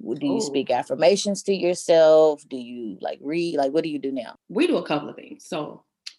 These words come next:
Speaker 2: um, one, I have a vision board, and I literally, and I, I'm a faith person. And people who truly, you know, there's this, I, I have this thing that says, "You know me," and then there is the "you know of me." Those are totally two different things. So
Speaker 1: Come on, come on.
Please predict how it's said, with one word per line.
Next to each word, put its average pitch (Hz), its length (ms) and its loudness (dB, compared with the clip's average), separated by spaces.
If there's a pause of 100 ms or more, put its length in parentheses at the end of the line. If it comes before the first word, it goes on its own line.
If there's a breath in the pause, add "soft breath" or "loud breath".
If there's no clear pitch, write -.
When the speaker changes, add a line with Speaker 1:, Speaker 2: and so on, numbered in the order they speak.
(500)
Speaker 2:
um, 165 180 -4
one, 226 160 0
I 214 40 -2
have 208 160 -2
a 180 40 -8
vision 160 300 -6
board, - 240 -14 (100)
and 180 160 0
I 208 120 -2
literally, 165 720 -2
and 156 100 4
I, 175 180 0
I'm 175 120 -4
a 156 60 -6
faith 156 280 -8
person. - 380 -16 (420)
And 143 100 -8 (100)
people 269 240 2
who 208 340 -2
truly, 226 380 -4
you 202 40 -2
know, 165 120 -4
there's 214 200 -2
this, 220 140 -8 (140)
I, 160 200 -4
I 160 80 -8
have 156 220 -6
this 147 140 -6
thing 143 220 -6
that - 120 -12
says, 139 300 -10 (480 soft breath)
"You 175 240 -2
know 175 280 4
me," 226 480 -2
and 160 180 -2
then 165 180 0
there 156 160 0
is 156 200 -6
the 156 120 0
"you 175 220 -4
know 156 440 -2
of 160 340 -2 (140)
me." - 300 -10 (200)
Those 190 160 0
are 175 80 -2
totally 160 400 -6 (120)
two 151 80 -6
different 143 280 -8
things. 147 280 -6
So 147 200 -18 (420)
Speaker 1:
Come 254 100 2
on, 220 260 6 (260)
come 277 200 4
on. 226 220 8